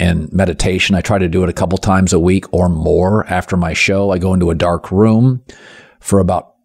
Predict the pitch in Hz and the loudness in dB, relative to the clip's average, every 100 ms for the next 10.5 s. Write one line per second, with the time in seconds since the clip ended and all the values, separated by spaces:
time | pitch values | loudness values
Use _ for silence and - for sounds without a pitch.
0 | - - 101 101 - 101 101 90 101 120 | -10 0 2 2 2 0 0 2 2 0
1 | - - - _ _ _ _ - 92 90 | -4 -8 -10 _ _ _ _ -4 0 0
2 | 80 95 87 - - _ - 107 107 82 | 0 0 0 -2 -6 _ -6 0 0 2
3 | 98 98 101 110 120 - - _ - - | 2 2 2 2 2 0 -8 _ -20 -20
4 | - - - - 95 92 95 92 90 85 | -20 -8 -4 -2 0 0 -2 -2 -4 -2
5 | 101 98 92 - - 113 110 - 104 113 | -2 0 -2 -2 0 0 -2 -2 -2 -2
6 | - - 98 90 92 92 82 85 107 110 | -4 -2 0 0 0 0 0 2 2 2
7 | 135 - 98 95 95 95 92 92 90 - | 0 0 0 2 2 2 2 2 0 -2
8 | - _ _ _ _ _ - 87 - - | -6 _ _ _ _ _ -2 0 0 0
9 | 95 87 87 80 82 98 107 101 107 85 | -4 -2 -2 -2 0 0 0 0 0 0
10 | - 95 90 80 78 | 2 4 4 0 -4